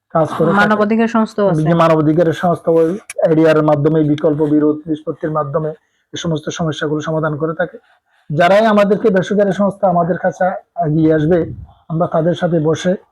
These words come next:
Speaker 1: এই প্রোগ্রামগুলোকে কীভাবে ডেভেলপ করা যায়, সে বিষয়ে আমরা সহযোগিতা করে থাকি এবং আমরা তাদের প্রোগ্রামও আমরা অংশগ্রহণ করে থাকি।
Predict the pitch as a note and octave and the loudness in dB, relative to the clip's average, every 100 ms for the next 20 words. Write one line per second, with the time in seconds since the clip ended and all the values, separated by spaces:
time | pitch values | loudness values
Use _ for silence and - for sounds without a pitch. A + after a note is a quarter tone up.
0 | _ _ _ - D#3 F3+ E3 F3 F3 E3+ | _ _ _ -6 -2 0 2 2 2 2
1 | E3+ E3 E3+ E3+ D#3+ D#3 D3+ F3+ - F#3+ | 2 0 -2 0 2 2 2 0 0 0
2 | E3 D#3+ D#3 - - - E3+ E3 - D#3+ | 2 0 -4 -16 -14 -4 -2 -2 -2 -2
3 | D3+ - D#3 D#3+ E3 F3+ F3 F3+ F#3+ F#3+ | -4 -2 0 0 0 0 0 0 -2 -2
4 | B3+ _ _ _ E3 E3+ D#3+ D#3 D#3 D#3+ | -6 _ _ _ -2 2 2 2 2 0
5 | D#3+ D#3+ D3+ - E3 E3+ E3 D#3+ D#3 D#3 | -2 -2 -2 -2 0 2 2 0 0 -2
6 | C#3+ E3 F3 E3+ F3+ E3+ F3+ | -4 -4 -4 -2 -4 -2 -4